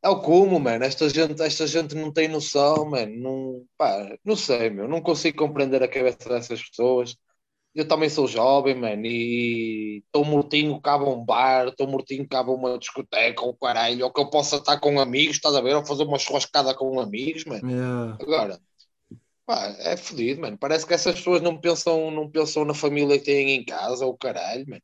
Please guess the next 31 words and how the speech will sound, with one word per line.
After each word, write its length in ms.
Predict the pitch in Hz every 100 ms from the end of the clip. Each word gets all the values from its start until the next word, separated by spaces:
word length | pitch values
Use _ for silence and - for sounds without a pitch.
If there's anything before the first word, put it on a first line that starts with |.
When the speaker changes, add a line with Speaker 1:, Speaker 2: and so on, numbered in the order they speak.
| _
Speaker 1:
Parece 400 | 120 127 131 -
que, 320 | 120 113 107 - _ _ -
parece 240 | 175 -
que 60 | -
só 160 | 202
vivem 320 | 185 202 185
para 100 | 185
sair 240 | 180 185 180
à 140 | 160
noite, 320 | 131 139 175 -
mano, 120 | 123
estás 180 | 107 123
a 40 | 123
ver? 240 | 107 139 -
Speaker 2:
É, 260 | 175 117 -
mano, 240 | 240 190 190
aqui, 440 | 170 214 214 208
aqui 340 | - 202 190
há 160 | 185 170
pessoal, 400 | 160 - 180 170
eu, 160 | 170 143
eu 100 | 160
sei 220 | 175 170
amigos 300 | 165 156 143
meus 340 | 151 151 147
que 120 | - 156
aqui 160 | 143
em 140 | 151 139
cima 400 | - 160 165 160
eles 160 | 160 156
mandam 640 | 160 160 165 165 165 160